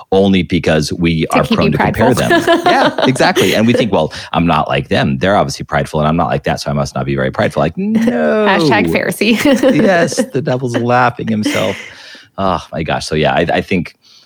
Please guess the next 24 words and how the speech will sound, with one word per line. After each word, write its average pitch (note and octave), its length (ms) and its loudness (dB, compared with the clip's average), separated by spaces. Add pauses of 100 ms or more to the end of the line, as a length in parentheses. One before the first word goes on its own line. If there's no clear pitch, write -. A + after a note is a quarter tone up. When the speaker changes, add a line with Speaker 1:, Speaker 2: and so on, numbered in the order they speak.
(200)
Speaker 1:
I C#2+ 80 -4
think D#2 260 -6
we're, D2+ 240 0
we're D2+ 180 0
both, C#2+ 540 -4 (460)
as C#2+ 200 -2
we C#2+ 120 -2
know, C2 260 -2
we're, C#2 280 -4
we're, C#2 200 -2 (160)
we're D2+ 140 -2
beautiful C#2+ 400 -4
messes, C#2 580 -4 (120)
beloved C#2 360 -2
of - 120 0
God, B1 280 0 (720)
Speaker 2:
<laughs> - 200 -20
Speaker 1:
full C2+ 200 0
of, C#2 140 -2 (140)
full D#2 180 2
of C#2+ 120 0
pride, C2 460 0
but, A#1 260 -2
but - 160 -2